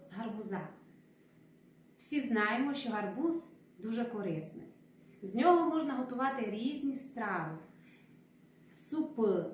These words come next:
вторі блюда, запікати його просто в духовці, смажити, тушкувати. Або можна готувати різні випічки, різні смаколики.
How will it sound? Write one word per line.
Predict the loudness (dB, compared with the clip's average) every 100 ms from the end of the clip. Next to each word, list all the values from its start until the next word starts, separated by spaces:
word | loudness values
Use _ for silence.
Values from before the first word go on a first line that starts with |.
| -12
вторі | -10 0 2 2
блюда, | 0 -2 -2 -2 -4 -4
запікати | -2 -2 0 2 0 0
його | -2 -2
просто | 0 2 2 0 -4
в | -6
духовці, | -6 -6 -4 -2 -4 -6 -12 -12
смажити, | -2 2 2 2 -2 -4 -10 -14 -18 -10
тушкувати. | -8 -6 -4 0 0 0 -4 -10 -18 -20 -20 -20 -20 -8
Або | -4 -2 0 4 4 4
можна | 2 0 0
готувати | -2 -2 -2 -2 0 0 0 -2 -2
різні | 0 0 0 -2 -2 -4
випічки, | -2 -2 -2 -4 -8 -8 -10 -6
різні | -4 -2 -4
смаколики. | -4 -4 -4 -4 -4 -2 -4 -10